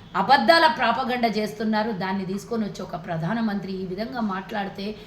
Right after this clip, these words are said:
అసలు ఆయన మీద ఈసీ యాక్షన్ తీసుకోకుండా ఎందుకు ఊరుకుందో ఇన్నాళ్ళు నాకు అర్థం కావట్లేదు.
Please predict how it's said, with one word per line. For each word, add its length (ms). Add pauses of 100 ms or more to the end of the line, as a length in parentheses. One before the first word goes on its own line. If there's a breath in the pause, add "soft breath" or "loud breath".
(300 loud breath)
అసలు 220
ఆయన 220
మీద 200
ఈసీ 480
యాక్షన్ 440
తీసుకోకుండా 580
ఎందుకు 440
ఊరుకుందో 480
ఇన్నాళ్ళు 380
నాకు 200
అర్థం 300
కావట్లేదు. 480